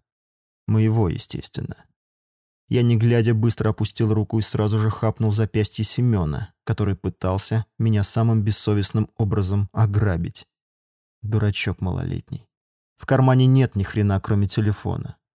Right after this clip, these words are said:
А он ему точно не пригодится.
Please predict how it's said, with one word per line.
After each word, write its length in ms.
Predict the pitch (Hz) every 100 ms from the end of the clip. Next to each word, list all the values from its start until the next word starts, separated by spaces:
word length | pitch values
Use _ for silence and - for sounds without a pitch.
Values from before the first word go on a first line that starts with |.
| _ -
А 180 | 110 113
он 240 | 117 123
ему 400 | 123 123 120 117 - _ _
точно 380 | 131 107 - 104
не 120 | 98
пригодится. 720 | 90 95 101 95 92 - -